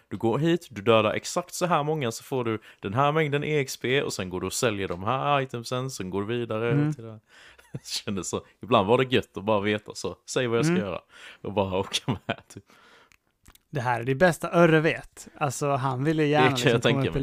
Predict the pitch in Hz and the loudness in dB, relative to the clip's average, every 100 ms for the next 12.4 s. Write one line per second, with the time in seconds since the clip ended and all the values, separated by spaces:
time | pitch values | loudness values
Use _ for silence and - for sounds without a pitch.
0 | 139 123 123 127 110 - - 139 127 143 | -2 -4 -6 -10 -10 -14 -6 -4 -2 -2
1 | 143 139 113 156 233 - 139 - 135 139 | -2 -4 -8 -8 -8 -8 -8 -6 -6 -2
2 | 196 175 190 185 214 214 131 113 147 143 | 0 0 -4 -6 -8 -10 -10 -4 -4 -2
3 | 156 - 170 156 170 151 180 _ - _ | -4 -4 -4 -4 -4 -6 -8 _ -20 _
4 | - 135 165 170 165 - 175 139 160 147 | -4 2 4 4 2 2 2 2 0 -2
5 | 135 131 - - 131 117 113 110 98 82 | -2 -6 -10 -14 -10 -8 -8 -6 -8 -8
6 | _ _ _ _ _ 139 117 120 143 156 | _ _ _ _ _ -12 -8 -6 -2 -4
7 | 123 - _ 120 117 156 - - - 151 | -4 -16 _ -12 -12 -10 -10 -10 -8 -10
8 | - 214 - 175 _ _ - 82 92 87 | -8 -10 -10 -18 _ _ -6 -4 -2 -4
9 | 117 98 180 143 82 90 - - _ _ | -4 -6 -4 -4 -6 -8 -12 -16 _ _
10 | _ _ _ _ _ _ _ - 113 131 | _ _ _ _ _ _ _ -8 -4 -2
11 | 131 147 - _ _ _ _ - 90 104 | -4 -6 -14 _ _ _ _ -4 -4 -2
12 | 104 82 82 98 | -2 -4 -8 -14